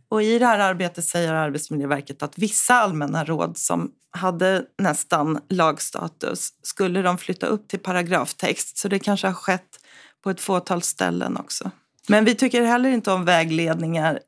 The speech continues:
på samma sätt som föreskrifterna. För i föreskrifterna är Arbetsmiljöverket skyldiga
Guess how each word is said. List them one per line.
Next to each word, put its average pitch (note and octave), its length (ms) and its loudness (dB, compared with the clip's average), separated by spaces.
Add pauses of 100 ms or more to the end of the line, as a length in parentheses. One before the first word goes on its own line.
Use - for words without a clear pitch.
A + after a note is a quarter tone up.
på F3+ 80 -8
samma F3 320 0
sätt - 300 -2 (160)
som E3 480 0 (320)
föreskrifterna. F3 1000 0
För F3+ 340 2
i - 80 -2
föreskrifterna A3 840 0
är A3 100 4
Arbetsmiljöverket F3+ 880 -2
skyldiga G#3+ 600 2